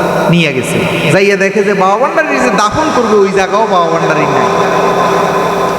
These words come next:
তখন এই মতলবের এই লোক, ওনার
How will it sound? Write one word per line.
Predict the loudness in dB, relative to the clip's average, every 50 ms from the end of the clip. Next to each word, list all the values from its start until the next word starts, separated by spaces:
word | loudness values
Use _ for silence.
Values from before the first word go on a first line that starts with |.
| -2 0
তখন | 0 2 0 0 2 0
এই | 0 2 2
মতলবের | 0 0 0 -2 -2 0 2 2 2 2
এই | 2 2
লোক, | 2 2 2 0 0 0 0 2 2 2 0 0 0 0 0 0 0
ওনার | 2 2 2 0